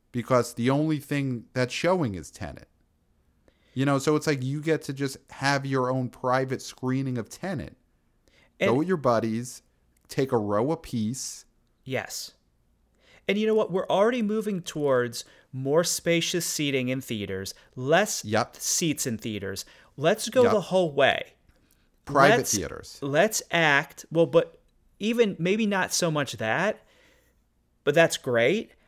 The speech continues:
Speaker 2: I think, I think for some other theaters that have bigger spaces,
Speaker 1: Mm-hmm.
Speaker 2: you do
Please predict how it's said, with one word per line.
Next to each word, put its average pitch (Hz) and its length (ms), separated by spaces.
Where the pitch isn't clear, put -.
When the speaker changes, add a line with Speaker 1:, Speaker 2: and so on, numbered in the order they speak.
Speaker 2:
I 175 140
think, 185 380
I 156 140
think 170 260
for - 280
some - 240
other 208 240
theaters 170 340
that 139 120
have 123 320
bigger 147 300
spaces, - 800
Speaker 1:
Mm-hmm. 110 320
Speaker 2:
you 180 400
do 151 640